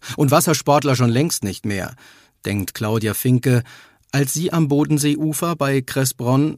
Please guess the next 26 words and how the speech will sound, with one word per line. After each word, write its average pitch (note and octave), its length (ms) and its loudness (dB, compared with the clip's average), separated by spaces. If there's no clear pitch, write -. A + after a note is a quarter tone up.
ein B2+ 160 2
schneeweißes C3 800 0
Surfbrett C3 540 -2
im B2+ 160 2
leichten B2 420 0
Wellenschlag A#2 680 -2
dümpeln G2+ 360 -4
sieht. - 300 -10
Sie D3+ 120 0
schaut F3 320 -2
angestrengt D3+ 720 0
und A2+ 180 -2
glaubt, A#2+ 560 0
einen A#2+ 380 2
menschlichen C3+ 520 0
Körper E3+ 320 -4
darauf G2 380 -4
zu A2 160 -6
erkennen, G#2+ 500 -2
liegend. D3+ 680 -4
"Schläft A#2+ 680 -4
der?", F#3+ 280 2
fragt - 400 -6
sie A#2 100 -4
sich G2+ 200 -6
ungläubig. A2 680 -2